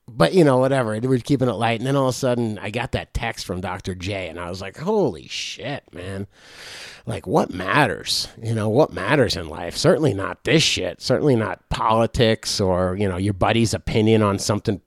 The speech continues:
personal. Or, you know what I mean? What matters is, uh,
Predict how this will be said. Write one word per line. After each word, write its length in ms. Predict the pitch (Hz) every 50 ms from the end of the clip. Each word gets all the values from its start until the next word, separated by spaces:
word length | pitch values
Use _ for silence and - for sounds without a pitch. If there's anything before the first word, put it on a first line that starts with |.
| _ _
personal. 480 | - - 131 123 120 - - 127 117 113
Or, 180 | 117 117 113 -
you 100 | - 151
know 100 | 143 143
what 140 | 151 151 143
I 80 | 135 131
mean? 340 | 135 143 151 165 165 165 - _ - - - - - - -
What 120 | - 107
matters 440 | 113 127 131 156 160 127 107 95 92
is, 240 | 101 95 90 90 101
uh, 260 | 98 95 95 92